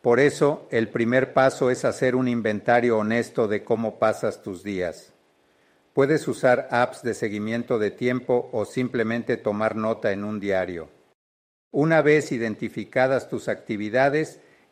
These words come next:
es hora de priorizar. ¿Sabías que no todas las tareas tienen el mismo peso? Clasifica tus tareas en importantes y urgentes.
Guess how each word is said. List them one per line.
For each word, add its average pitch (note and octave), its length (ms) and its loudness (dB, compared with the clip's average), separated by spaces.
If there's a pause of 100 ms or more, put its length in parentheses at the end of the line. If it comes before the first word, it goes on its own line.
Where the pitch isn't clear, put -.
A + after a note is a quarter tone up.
es C#3+ 300 0
hora C#3+ 260 6
de B2 140 0
priorizar. G2 800 -6 (800)
¿Sabías D#3 500 2
que C#3+ 140 2
no D3 160 0
todas D3 320 4
las A#2+ 200 2
tareas C3 420 2
tienen C3 360 0
el A2 120 -2
mismo A#2+ 420 -4
peso? C#3+ 500 -2 (760)
Clasifica C3 680 0
tus - 180 -6
tareas B2 420 0
en A2 120 -2
importantes A#2+ 800 -2
y G#2+ 40 -4
urgentes. F#2+ 680 -8